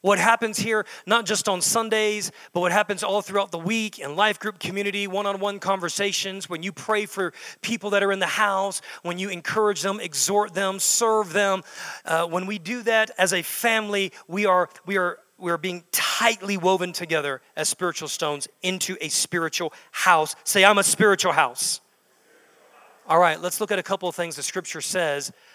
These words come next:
about the house of the Lord. Number one, Scriptural references, and there are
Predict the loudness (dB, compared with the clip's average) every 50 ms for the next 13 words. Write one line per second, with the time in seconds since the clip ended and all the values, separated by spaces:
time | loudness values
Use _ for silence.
0 | -20 -20 -20 -20 _ _ -6 0 2 2 2 2 0 -4 -4 -2 -4 -4 -4 -4
1 | -6 -4 -2 0 2 2 2 0 -2 -2 -2 0 2 0 0 0 -2 -8 _ _
2 | _ _ _ _ -20 -20 _ _ -12 -6 -6 -4 -4 -2 -2 0 0 0 0 -2
3 | -6 -8 -6 -8 -8 -8 -10 -12 -8 -6 -6 -4 -4 -4 -4 -4 -4 -6 -8